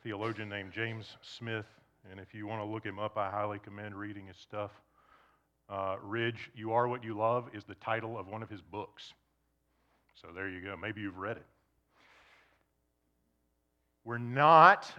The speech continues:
primarily thinking things. Not just a brain.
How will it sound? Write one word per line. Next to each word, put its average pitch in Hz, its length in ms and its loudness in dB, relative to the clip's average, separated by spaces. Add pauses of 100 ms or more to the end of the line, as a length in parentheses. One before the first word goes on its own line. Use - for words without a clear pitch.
(120)
primarily 131 1200 4 (300)
thinking 110 640 -4
things. 90 640 -8 (1500)
Not 120 240 -2
just 131 220 -8
a 151 40 -10
brain. 101 440 -4